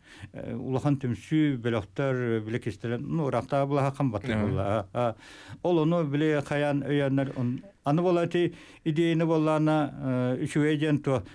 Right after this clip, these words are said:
Speaker 1: земство бу Сибири барытын, биһи Сибир араксамы бәбит туспа хударство болот. Аны болланы бу биһи туох футур, э, киирер, ити кыра, э, омуктар, областтар, холобур эти бүрәттер,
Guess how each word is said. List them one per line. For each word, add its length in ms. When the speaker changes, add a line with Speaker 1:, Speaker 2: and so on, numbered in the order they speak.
Speaker 1:
земство 640
бу 140
Сибири 400
барытын, 520
биһи 200
Сибир 460
араксамы 440
бәбит 300
туспа 260
хударство 360
болот. 240
Аны 200
болланы 400
бу 240
биһи 240
туох 260
футур, 260
э, 220
киирер, 460
ити 220
кыра, 360
э, 40
омуктар, 640
областтар, 680
холобур 260
эти 160
бүрәттер, 1160